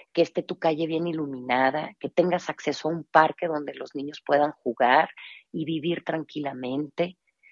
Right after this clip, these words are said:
porque conozcas y que se respeten las leyes con respecto a cosas tan sencillas como el comercio, el comercio público, que hay so-, un, un sinfín de regulaciones al respecto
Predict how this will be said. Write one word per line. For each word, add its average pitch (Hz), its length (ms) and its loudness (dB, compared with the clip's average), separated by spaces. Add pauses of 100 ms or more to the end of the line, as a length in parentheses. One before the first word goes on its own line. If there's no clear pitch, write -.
(1000)
porque 160 420 4
conozcas 165 640 -2
y 151 60 -10
que 156 120 -6
se - 140 -8
respeten 160 640 -4
las 156 200 -6
leyes 156 420 -4 (640)
con 175 200 4
respecto 165 580 0
a 151 100 -4
cosas 196 360 -6
tan 180 160 -4
sencillas 170 440 -6
como 156 240 -6
el 139 120 -8
comercio, 170 580 0
el 120 80 -4
comercio 135 440 -4
público, 220 640 0 (1300)
que 160 160 6
hay 196 140 4
so-, - 220 -2
un, 202 200 2
un 214 160 2
sinfín 226 500 0
de 214 80 0
regulaciones 180 720 -4
al 175 80 -4
respecto - 680 -6